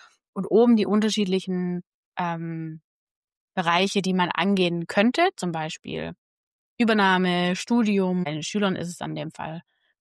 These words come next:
Studium, Ausbildung, vielleicht ein F S J oder vielleicht ein Praktikum, ein Auslandsjahr, keine Ahnung, alles Mögliche, was einem da ja offen steht. Dann kann man da die verschiedenen Punkte eintragen und sich so einfach den Score nachher ausrechnen, zum Beispiel von eins bis fünf.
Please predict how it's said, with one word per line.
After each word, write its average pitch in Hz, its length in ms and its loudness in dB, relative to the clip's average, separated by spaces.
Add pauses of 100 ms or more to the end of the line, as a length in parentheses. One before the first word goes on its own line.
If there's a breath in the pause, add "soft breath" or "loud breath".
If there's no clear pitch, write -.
(120)
Studium, 190 720 2
Ausbildung, 180 1120 0
vielleicht 156 460 -8
ein - 60 -8
F - 160 -4
S - 180 -6
J 247 180 4 (640 loud breath)
oder 175 320 -2
vielleicht 160 340 -6
ein 208 60 -4
Praktikum, 214 920 0
ein 170 140 -6
Auslandsjahr, 185 840 0 (580)
keine 175 240 -2
Ahnung, 151 340 -6 (160)
alles 175 280 -4
Mögliche, 185 360 -6
was 175 320 -8
einem 165 160 -6
da 165 80 -6
ja 160 160 -4
offen - 260 -12
steht. - 360 -12
Dann 180 60 -4
kann 202 120 0
man 190 100 4
da 180 60 4
die 185 80 -2
verschiedenen 185 360 -2
Punkte 330 280 2
eintragen 220 560 2 (300 loud breath)
und 185 80 -4
sich 185 160 -2
so 185 100 0
einfach 165 300 -2
den 175 140 -6
Score 175 280 0
nachher 175 260 -4
ausrechnen, 190 800 -2
zum 185 140 -12
Beispiel 175 240 -10
von - 120 -10
eins 165 200 -6
bis - 140 -12
fünf. 269 320 0